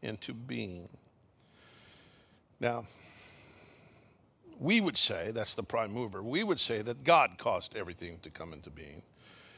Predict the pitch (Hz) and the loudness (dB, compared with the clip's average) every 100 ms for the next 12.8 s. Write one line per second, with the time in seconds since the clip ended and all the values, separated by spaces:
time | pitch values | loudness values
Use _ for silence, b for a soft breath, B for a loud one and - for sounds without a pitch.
0 | b b - 123 147 117 135 117 120 110 | b b -4 0 0 2 0 0 -2 0
1 | 127 135 - 117 110 120 120 135 135 135 | 4 4 2 -2 -2 0 2 2 4 2
2 | 135 139 160 156 160 - 113 - 147 151 | -2 -2 0 0 0 -2 -4 4 6 6
3 | 143 - 151 143 127 127 123 123 107 123 | 2 -2 0 2 2 2 0 0 -2 -4
4 | 117 107 160 143 117 - B B B B | -6 -2 0 0 0 -4 B B B B
5 | B B B B 131 135 135 - 139 - | B B B B -2 0 -2 -6 -6 -6
6 | - 127 135 - 139 156 151 139 - 147 | -8 0 2 2 6 8 8 4 2 2
7 | 127 165 170 - 131 110 - 127 120 - | 2 2 2 0 0 -2 -2 -2 -4 -2
8 | 127 113 135 160 151 143 139 - 180 180 | -2 -2 -4 -4 2 4 4 6 6 6
9 | - 180 147 165 143 - 135 135 135 123 | 4 4 4 2 2 0 -2 0 2 8
10 | 156 151 147 120 - B B B B B | 8 6 -2 -4 -10 B B B B B
11 | 135 147 127 120 143 139 123 139 147 131 | 2 4 2 -2 6 6 6 0 0 0
12 | 117 107 123 113 110 - 127 117 | 0 -2 -2 -4 -4 -2 -2 -2